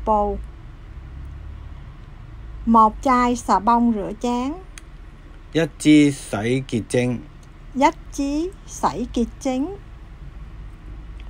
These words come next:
Speaker 1: Một cái kệ, tủ, nhà bếp.
Speaker 2: Nhất co tổ hợp chữ quầy.
Speaker 1: Nhất co tổ hợp chữ quầy. Một chiếc khăn lau chán.
Speaker 2: Nhất thiểu một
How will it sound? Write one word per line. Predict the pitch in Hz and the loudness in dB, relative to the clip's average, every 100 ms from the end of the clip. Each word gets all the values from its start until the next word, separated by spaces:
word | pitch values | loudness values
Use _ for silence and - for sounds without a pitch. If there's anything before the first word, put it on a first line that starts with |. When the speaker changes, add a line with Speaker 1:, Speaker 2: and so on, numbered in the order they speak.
| - | 0
Speaker 1:
Một | 240 214 - | 2 4 2
cái | 247 277 320 - | 0 0 0 -4
kệ, | 190 185 185 196 - - - - - - | -4 -4 -6 -8 -10 -16 -18 -18 -8 -2
tủ, | 165 180 294 - - - | -2 -2 -6 -8 -10 -2
nhà | 233 185 | 0 0
bếp. | 180 220 262 - - - - - - - - - - - - | 0 2 2 0 -8 -12 -16 -18 -18 -16 -14 -12 -10 -6 2
Speaker 2:
Nhất | 170 - | 2 2
co | 135 120 117 107 | 2 4 2 0
tổ | 113 131 | 2 2
hợp | 120 98 - - - | 2 0 -2 -18 -10
chữ | - 92 - | -4 -2 0
quầy. | 95 92 73 76 - - - - | -2 -2 -6 -12 -18 -20 -18 0
Speaker 1:
Nhất | 302 381 - | 2 2 0
co | 262 240 233 226 220 - - | 2 4 6 2 -4 -10 -4
tổ | 175 240 302 | -4 -4 -4
hợp | 180 - - | -6 -6 -12
chữ | - 226 190 175 | -6 -4 -4 -6
quầy. | 190 180 170 175 - - - - - - - - - - - - - - - - - | -4 -4 -4 -10 -16 -20 -20 -20 -20 -18 -16 -16 -16 -16 -16 -16 -16 -18 -18 -18 -2
Một | 233 220 196 190 - | 6 6 6 2 0
chiếc | 320 370 | 0 0
khăn | 330 262 247 | -2 -2 0
lau | 240 240 233 | 2 2 0
chán. | 254 247 254 330 403 - - - - - - - - - - | -2 -2 -2 -4 -10 -16 -20 -20 -20 -20 -20 -20 -20 -14 0
Speaker 2:
Nhất | 160 180 | 0 0
thiểu | - 104 95 | 2 2 4
một | 98 120 | 2 0